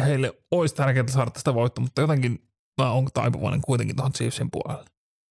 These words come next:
Ja tämän pelin osaltahan nyt on vielä auki,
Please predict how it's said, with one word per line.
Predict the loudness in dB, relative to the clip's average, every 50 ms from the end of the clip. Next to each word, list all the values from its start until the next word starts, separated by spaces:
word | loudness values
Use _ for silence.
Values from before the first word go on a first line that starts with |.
| _ _ _ _ _ _ _ _ _ _ _ _ _ _ -20 -20 -20 -20 _ _ _ _ _ _ _ _ _ _ _ _ _ _ _ _ _ _ -6 -4
Ja | -4 -4 -4 -8 _ _ _ _ _ _ _
tämän | 0 2 2 4
pelin | 4 4 4
osaltahan | 4 4 4 4 2 2 2 2 4 4
nyt | 2 0 0 -6 _ 0
on | 0 2 2 0 0 -4 _ _ _ _ _ _ _ _ _ _ _ _ _ 0 2
vielä | 4 4 4 2 2 0
auki, | 0 0 0 0 0 0 0 -2 -4 -4